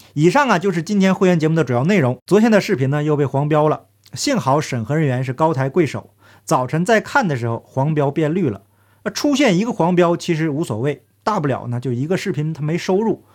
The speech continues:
可怕的是 YouTube 自我审核系统把视频创作者的自我审核标记为不准确。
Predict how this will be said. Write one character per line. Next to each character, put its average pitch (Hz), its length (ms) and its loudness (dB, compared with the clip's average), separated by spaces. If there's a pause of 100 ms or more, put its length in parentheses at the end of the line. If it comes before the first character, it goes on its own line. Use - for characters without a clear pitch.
(280)
可 143 240 0
怕 254 220 0
的 175 100 2
是 131 220 -4
YouTube 190 440 -2
自 160 140 -6
我 185 160 0
审 110 220 -6
核 123 160 -6
系 170 160 -6
统 110 180 -6 (340)
把 131 140 0
视 208 220 -6
频 160 200 -4
创 220 300 0
作 160 100 0
者 120 120 -4
的 113 100 -8
自 - 220 -4
我 175 180 2
审 107 320 -8
核 127 400 -6
标 190 240 2
记 185 140 -2
为 139 80 0
不 139 120 -8
准 110 240 -6
确。 151 280 -6